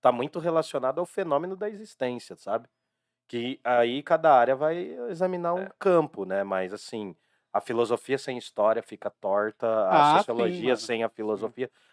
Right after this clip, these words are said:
Speaker 1: até um pouco a área do direito, que é a área que você atua, que você manja,
Speaker 3: É, filosofia
Speaker 1: tem
Speaker 3: pura,
Speaker 1: muito
Speaker 3: cara,
Speaker 1: disso.
Speaker 3: sociologia.
Speaker 1: É, mano.
Speaker 2: Sociologia,
Speaker 1: É que, assim, a
Speaker 2: filosofia.
Speaker 1: gente, a gente é colocado meio que no, no cantinho, assim, mas a gente é importante.
Speaker 3: Acho que é, é por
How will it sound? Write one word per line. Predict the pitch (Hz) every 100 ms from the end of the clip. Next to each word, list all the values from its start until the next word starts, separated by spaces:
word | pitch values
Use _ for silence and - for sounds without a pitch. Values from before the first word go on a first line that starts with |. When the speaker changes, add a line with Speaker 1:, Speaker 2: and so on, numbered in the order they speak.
| -
Speaker 1:
até | - 196
um | 240
pouco | - 175 160
a | 139
área | 127 123
do | 120
direito, | 113 104 147 156
que | - 104
é |
a | 101
área | 98
que | -
você | - 107
atua, | - - 156 220 104
que |
você | -
manja, | 98 110 175 143
Speaker 3:
É, | 147
filosofia | - 135 135 185 - 131
Speaker 1:
tem | 127 143
Speaker 3:
pura, | - -
Speaker 1:
muito | 180 170 135
Speaker 3:
cara, | 131
Speaker 1:
disso. | - 160
Speaker 3:
sociologia. | 160 143 -
Speaker 1:
É, | 180 156 165 170
mano. | 139 87
Speaker 2:
Sociologia, | _ 151 123 131
Speaker 1:
É | 143
que, | 143
assim, | 202 - 196 143
a | 117
Speaker 2:
filosofia. |
Speaker 1:
gente, | 131 143 190 -
a | 123
gente | 139 175
é |
colocado | - 185 175 147 147
meio | 175 175
que | -
no, | 185 196 190 185 147 117 - 107 _ 90 95 _ _
no | 107
cantinho, | - 151 151 - 143 127
assim, | - 107 101
mas | 95
a | 92
gente | 117 151
é |
importante. | 180 175 - 165
Speaker 3:
Acho | 214 -
que |
é, | 269 220
é | 208
por | 240